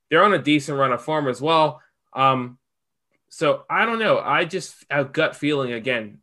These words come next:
maybe, like, a one one draw or something like that. Um, you just kinda hope that guys are rejuvenated with people returning.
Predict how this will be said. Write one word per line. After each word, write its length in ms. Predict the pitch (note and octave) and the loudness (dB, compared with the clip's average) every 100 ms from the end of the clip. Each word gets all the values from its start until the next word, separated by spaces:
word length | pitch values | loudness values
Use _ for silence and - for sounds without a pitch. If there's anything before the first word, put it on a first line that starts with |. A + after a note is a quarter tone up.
| - | -6
maybe, 380 | A#2+ C3 C#3 | -2 0 0
like, 160 | C#3 B2+ | -2 0
a 80 | B2+ | -2
one 320 | B2 B2+ B2 | -2 -4 -4
one 180 | B2 A#2 | -4 -6
draw 280 | G#2+ A2+ A#2 | -6 -4 -2
or 60 | |
something 240 | A#2+ A#2+ A#2 | -4 -8 -8
like 200 | A#2 - | -8 -4
that. 300 | A#2 A2+ - _ _ _ - | -2 -4 -8 _ _ _ -10
Um, 460 | A#2 A#2 A2 G#2+ _ _ _ _ _ | -4 -2 -4 -10 _ _ _ _ _
you 180 | C3 | -16
just 260 | A#2+ C3+ C3+ | -10 -10 -4
kinda 240 | D3+ C#3+ | 0 0
hope 360 | B2 B2+ B2 - | 2 2 2 0
that 220 | B2 A2 - - | 0 0 -4 -2
guys 300 | A#2+ B2 A#2+ | 0 0 -2
are 60 | |
rejuvenated 540 | A#2 G#2+ A#2+ A#2 A#2 A2 | -8 -8 -8 -6 -6 -8
with 120 | G#2+ | -10
people 340 | B2 B2 - | -12 -14 -12
returning. 480 | A2+ - A#2+ B2+ B2+ | -14 -8 -6 -6 -8